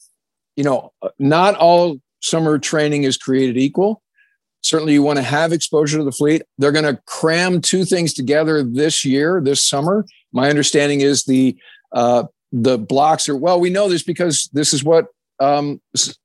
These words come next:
who was it that the, the lax player that, uh, Patrick told us that that's what he's doing? He's doing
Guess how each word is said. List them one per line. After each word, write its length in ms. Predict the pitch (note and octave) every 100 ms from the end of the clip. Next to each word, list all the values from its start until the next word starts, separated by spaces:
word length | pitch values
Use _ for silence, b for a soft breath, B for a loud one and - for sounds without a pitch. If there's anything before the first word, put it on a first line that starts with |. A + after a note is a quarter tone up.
| _ D3+
who 100 | A3+
was 160 | F#3+
it 60 | E3+
that 220 | D#3+ C3
the, 160 | - G#2+
the 200 | B2 C3+
lax 380 | C3 C#3+ D#3 -
player 260 | - C3+ B2+
that, 280 | B2+ A#2 C3
uh, 240 | B2+ A#2+ b b _
Patrick 480 | D#3 F#3 D3+ A#2 - _ _ _
told 200 | D3 C#3+
us 140 | C3 -
that 140 | C3
that's 240 | C#3+ C#3+ -
what 100 | C3
he's 220 | D3 C3
doing? 260 | A#2+ A#2
He's 180 | B2 B2
doing 360 | D3 C#3 C3